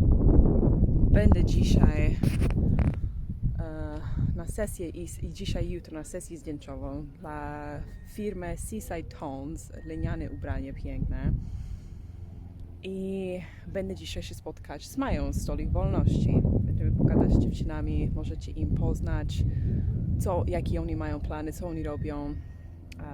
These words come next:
e, na razie w, dla Polski. I powiem wam, że życzę, mimo, mimo hałas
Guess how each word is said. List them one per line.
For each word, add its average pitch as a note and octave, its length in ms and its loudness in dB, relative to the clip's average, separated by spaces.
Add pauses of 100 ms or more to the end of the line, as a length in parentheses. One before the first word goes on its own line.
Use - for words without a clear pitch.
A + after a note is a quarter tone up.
(120)
e, C#3+ 40 -10
na D3 120 -8
razie D3 280 -8
w, - 300 -8
dla D#3+ 160 -2
Polski. D3 800 -8 (920)
I E3 760 -6 (1900)
powiem F3 300 -8
wam, E3+ 260 -10
że E3+ 280 -8
życzę, G3 640 -10 (1500)
mimo, G3 480 -6
mimo G3+ 340 -6
hałas G3 760 -6